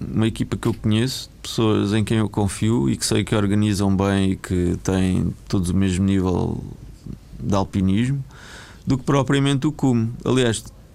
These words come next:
a maioria das expedições que eu, em que eu participei, eu fui por causa da equipa que ia,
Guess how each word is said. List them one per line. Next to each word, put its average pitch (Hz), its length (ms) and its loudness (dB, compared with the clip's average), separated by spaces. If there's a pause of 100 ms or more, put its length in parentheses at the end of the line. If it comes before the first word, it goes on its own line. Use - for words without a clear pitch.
(240)
a 123 80 2
maioria 147 340 4
das 151 160 2
expedições 131 800 0
que - 140 -4
eu, 101 760 2
em 110 120 2
que 123 80 -2
eu 117 80 2
participei, 117 920 0
eu 120 140 2
fui 147 240 2
por 143 160 -6
causa 135 280 2
da 139 100 2
equipa 135 400 0
que 117 320 0
ia, 110 100 2